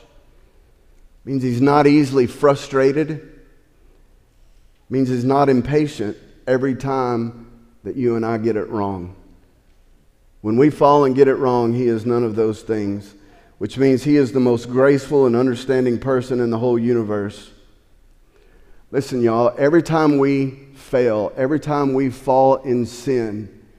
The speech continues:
Jesus' posture toward us is not one of a pointed finger.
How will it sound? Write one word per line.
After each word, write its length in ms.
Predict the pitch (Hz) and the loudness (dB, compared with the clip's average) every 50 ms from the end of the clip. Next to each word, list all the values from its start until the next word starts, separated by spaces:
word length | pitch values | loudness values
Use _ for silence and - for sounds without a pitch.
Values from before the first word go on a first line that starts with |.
| _ _ - _ _ _ _ _ _ _ _ - | _ _ -20 _ _ _ _ _ _ _ _ -18
Jesus' 680 | 110 104 123 143 165 175 156 156 156 - - 143 127 - | -8 -2 0 2 2 2 0 -2 -4 -4 -6 -6 -8 -8
posture 580 | - - - 143 143 151 147 - - - 151 139 | -10 -10 -4 -2 -2 -2 -2 -4 -6 -6 -6 -6
toward 500 | - 139 139 151 147 147 135 135 - 139 | -6 -6 -2 0 2 2 0 0 0 0
us 340 | 135 123 117 117 117 - | 2 2 2 0 -2 -4
is 140 | 113 107 104 | -8 -6 -2
not 260 | 127 123 127 - - | 0 0 0 0 0
one 240 | - 127 123 123 123 | 0 0 2 2 2
of 100 | 117 104 | 0 0
a 80 | 110 101 | -2 -4
pointed 480 | 110 - - 135 123 123 110 104 104 | -4 -4 -2 0 0 0 0 -2 -4
finger. 560 | - - 131 120 120 110 101 92 87 87 90 | -6 -2 -2 0 0 -2 -4 -6 -10 -12 -16